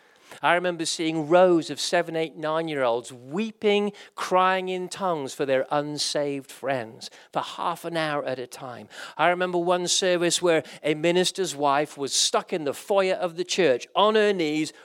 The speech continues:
worshiping, "Holy, holy, holy." She says, "The holiness of God is too strong in the auditorium. I can't go in."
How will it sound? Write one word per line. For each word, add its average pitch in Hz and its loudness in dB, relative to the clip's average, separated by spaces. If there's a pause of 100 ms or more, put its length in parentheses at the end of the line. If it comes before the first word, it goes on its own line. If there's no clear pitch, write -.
(120)
worshiping, 165 4
"Holy, 175 2
holy, 165 2
holy." 147 4 (160)
She 185 -6
says, 165 2 (180)
"The 196 2
holiness 185 2
of 160 -2
God 165 4
is 123 -6
too 170 -4
strong 156 -2
in 135 -4
the 135 0
auditorium. 139 -2
I 113 -4
can't 131 -4
go 127 0
in." 117 0